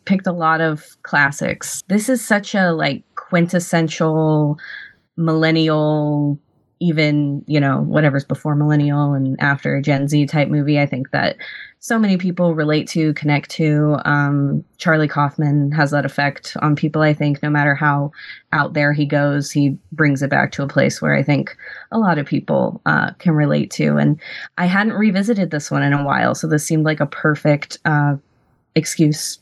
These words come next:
to rewatch and analyze my feelings on it. Uh, good, like,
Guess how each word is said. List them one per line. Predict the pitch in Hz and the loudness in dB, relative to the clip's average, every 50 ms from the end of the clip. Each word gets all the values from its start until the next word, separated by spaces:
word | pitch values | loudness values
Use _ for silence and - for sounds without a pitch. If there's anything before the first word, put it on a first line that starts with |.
| _ | _
to | - - 190 175 160 160 160 160 160 | -6 -2 0 2 2 2 0 -2 -2
rewatch | 165 170 160 156 151 147 147 160 175 175 - - - | 0 -2 0 0 2 2 2 2 2 0 -4 -4 0
and | 156 151 147 151 165 - - - - - - - - - - - - _ - | 2 2 2 2 0 -4 -12 -18 -16 -16 -14 -14 -14 -16 -16 -18 -14 _ -2
analyze | 202 202 202 202 202 202 208 196 196 196 | 0 2 2 2 2 2 0 0 0 0
my | 190 185 175 175 175 175 175 - - - - | 0 2 2 2 2 0 -2 -6 -8 -8 -2
feelings | - 214 202 196 185 180 175 | -2 0 2 2 2 2 2
on | 185 180 175 | 0 2 2
it. | 175 170 175 - - - - _ _ _ - - - - | 2 0 -2 -4 -6 -8 -8 _ _ _ -16 -14 -8 -4
Uh, | 180 170 165 170 156 151 151 - - - - 196 | -2 0 2 2 2 0 -2 -8 -16 -20 -12 -2
good, | 185 180 170 165 165 | 2 2 2 4 2
like, | 165 156 151 151 | 0 -2 -2 -2